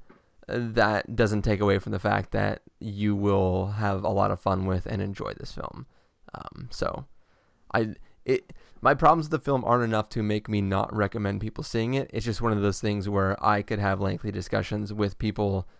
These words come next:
who have seen the film about why, though I enjoyed what they did, they shouldn't have done it,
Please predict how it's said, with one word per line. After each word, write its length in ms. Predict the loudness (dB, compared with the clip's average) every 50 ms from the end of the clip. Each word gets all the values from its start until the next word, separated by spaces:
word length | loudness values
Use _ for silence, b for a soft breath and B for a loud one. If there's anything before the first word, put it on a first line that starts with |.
| _ -4
who 100 | -2 0
have 100 | 0 2
seen 200 | 4 4 4 4
the 60 | 4
film 460 | 2 2 4 4 4 4 2 0 -2 -6 -8 -14 -18 _ _ -6
about 460 | -2 2 4 4 6 4 4 2 2
why, 680 | 4 6 6 6 6 6 6 4 4 2 2 0 -2 -4 -8 -18 _ _ -10
though 220 | -2 4 6 6 6
I 100 | 6 4
enjoyed 420 | 4 2 2 2 4 4 4 4
what 140 | 2 2 2
they 120 | 2 2 2
did, 440 | 2 2 2 2 2 0 -2 -4 -8 -10 -18 -18 -16
they 240 | -6 -2 0 2 2
shouldn't 340 | 2 0 -2 -2 -2 -2 -4
have 160 | -6 -6 -6
done 160 | -8 -10 -12
it, 240 | -12 -16 -20 -20 -20